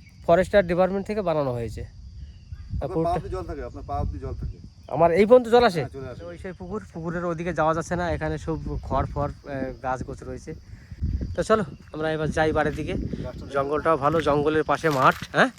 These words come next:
Speaker 2: গাছটা দেখবেন না, গাছটা?
Speaker 1: হ্যাঁ, ওই যে গাছটা একটু চ-, চলো একবার দেখবো।
Speaker 2: গাছটা একবার দেখি না, এই সাইডটা ঢুকে
Speaker 1: হ্যাঁ।
Speaker 2: দেখি।
Speaker 1: দেখতে এই যে এই, এই লতা গাছের মতন না?
Speaker 2: হুম, ছাওয়ায় ছাওয়ায় একবার যাই। ছাওয়া তো, ছাওয়া তো।
Speaker 1: তাহলে আমরা একটু ওই, আহ, জঙ্গল থেকে ঘুরে আসি। একটা গাছ খুঁজতে এসেছিলাম, গাছটা পাই নাকি?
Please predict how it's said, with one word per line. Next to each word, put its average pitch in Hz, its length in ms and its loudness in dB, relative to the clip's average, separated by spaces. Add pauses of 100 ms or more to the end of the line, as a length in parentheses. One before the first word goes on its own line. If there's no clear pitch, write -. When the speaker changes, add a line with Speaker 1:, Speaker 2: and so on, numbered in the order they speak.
Speaker 2:
গাছটা 110 220 -14
দেখবেন 123 300 -12
না, 147 80 -14
গাছটা? 117 380 -16 (440)
Speaker 1:
হ্যাঁ, 160 220 10
ওই 156 180 4
যে 147 100 -2
গাছটা 165 260 4
একটু 165 120 0
চ-, - 480 -8
চলো 151 200 2
একবার 131 200 0
দেখবো। 110 320 -6
Speaker 2:
গাছটা 104 200 -14
একবার 131 100 -10
দেখি 123 260 -14
না, 123 60 -12
এই 113 100 -12
সাইডটা 123 240 -14
ঢুকে 110 160 -10
Speaker 1:
হ্যাঁ। 123 120 -6
Speaker 2:
দেখি। 123 280 -10
Speaker 1:
দেখতে 214 240 -2
এই 208 60 0
যে 202 200 -2
এই, 196 280 -2 (240)
এই 180 360 -10
লতা 175 380 0
গাছের 175 240 -2
মতন 139 200 -4
না? 214 120 -2
Speaker 2:
হুম, 90 680 -12 (100)
ছাওয়ায় 127 260 -2
ছাওয়ায় 147 200 -4
একবার 143 220 -6
যাই। 156 220 -8 (420)
ছাওয়া 156 140 -8
তো, 170 60 -10 (100)
ছাওয়া 160 200 -8
তো। 135 160 -6
Speaker 1:
তাহলে 220 160 10
আমরা 240 220 8
একটু 269 160 4
ওই, 269 220 8
আহ, 247 80 6
জঙ্গল 247 280 4
থেকে 262 140 2
ঘুরে 269 220 2
আসি। 285 240 2 (760)
একটা 185 180 6
গাছ 208 300 8
খুঁজতে 269 260 4
এসেছিলাম, 240 300 6
গাছটা 220 260 6
পাই 247 200 8
নাকি? 262 280 6